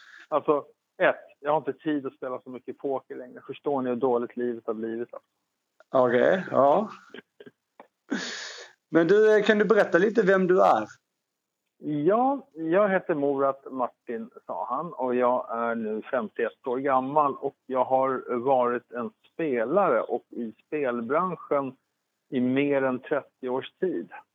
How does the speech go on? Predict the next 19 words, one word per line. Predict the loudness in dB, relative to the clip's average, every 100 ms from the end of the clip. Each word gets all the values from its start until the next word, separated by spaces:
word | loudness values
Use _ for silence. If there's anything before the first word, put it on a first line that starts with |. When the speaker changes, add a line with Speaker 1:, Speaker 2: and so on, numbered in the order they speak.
| _ _ -6
Speaker 2:
Mm. | -2 0 -2
Speaker 1:
Faktiskt. | -6 -12 _ -2
Eh, | 0 2 0 0 2
jobbat | 2 2 -2
bland | 2 2 4
annat | 4 4 0 2 0 0 _ _ _ _ _ _ -4
som | -2
chefredaktör | 0 -2 -2 -4 -4 -4 -4 -4
för | -6
Poker | -6 -6 -6 -8
Magazine, | -8 -8 -6 -8 -6 -6 -6 -8 -12
men | -6 -4 -2
har | 0 0
också | 0 -2 0
jobbat | 2 4 2 0
för | -2
en | -4
del | -2 -2
spelbolag. | -4 -6 -2 -2 -2 0 2 2 2 -2